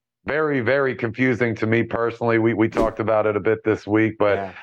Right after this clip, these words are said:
Speaker 1: this is a guy who's been a friend of mine for a long time, spent a lot of time hanging out with Chandler, you know, going over to the New England games when he was playing for the Patriots. I mean, Chandler Jones has been an incredible talent and has been the best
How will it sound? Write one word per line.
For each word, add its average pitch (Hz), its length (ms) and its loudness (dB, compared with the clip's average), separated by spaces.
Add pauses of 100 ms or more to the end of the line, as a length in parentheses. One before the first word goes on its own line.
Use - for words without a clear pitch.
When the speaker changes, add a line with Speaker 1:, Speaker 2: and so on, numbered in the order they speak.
(120)
Speaker 1:
this 156 280 -2
is 160 120 2
a 143 40 2
guy 139 200 2
who's 135 160 -2
been 131 160 0
a 113 40 -4
friend 143 240 -2
of 165 60 -4
mine 113 240 -2
for 117 140 2
a 113 60 2
long 123 300 -2
time, 127 320 -2
spent 120 220 -2
a 117 60 2
lot 123 180 2
of 120 100 -6
time 127 240 -2
hanging 120 320 -2
out 120 160 0
with 113 140 -2
Chandler, 123 600 0
you 113 120 -2
know, 110 140 2
going 117 260 2
over 117 180 0
to 113 80 2
the 107 120 -2
New 110 180 2
England 120 300 -2
games 117 320 0
when 107 120 0
he 107 80 0
was 101 100 0
playing 113 280 -2
for 113 140 -2
the 104 80 -2
Patriots. 113 680 -2
I - 20 -4
mean, 110 240 -6
Chandler 135 500 -2
Jones 120 560 0
has 107 260 -2
been 110 400 0 (420)
an 117 120 -2
incredible 117 880 -2
talent 107 580 -4
and 120 220 -4
has 160 300 -4
been 113 260 -2
the 123 140 2
best 117 440 -2